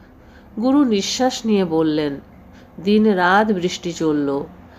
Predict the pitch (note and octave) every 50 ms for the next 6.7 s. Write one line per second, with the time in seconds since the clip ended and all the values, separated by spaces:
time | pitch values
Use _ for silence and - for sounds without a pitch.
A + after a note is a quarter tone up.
0 | - - - - - G3 G#3+ - - - D4 C4+ B3 G#3+ G3 G3+ A#3 C4+ B3+ G#3
1 | E3+ E3+ E3+ F3 G3+ A#3 - - - - G3 F#3 F#3+ A3 A3 G3+ G3 G3 F#3 F3
2 | E3+ F3 D#3+ D3+ D#3 D3 D#3 D#3+ D3+ D3 C#3+ D3 D3 D3 - - - - - -
3 | - - - - - - G3 G#3 G#3 A3 A#3+ C4 B3 C4 A#3 A3+ A#3 B3+ B3 -
4 | F3 F3 E3 F3 F3+ G3+ G#3 G3+ - - B3 A3 F3+ E3+ D3+ D3+ D3+ - - D#3+
5 | D#3 D3+ D3 - - - - - - - - - - - - - - - G#3 G3+
6 | G3 A3+ A3 F#3 F3 D#3 D3+ D#3 - G#3 A#3+ B3 A3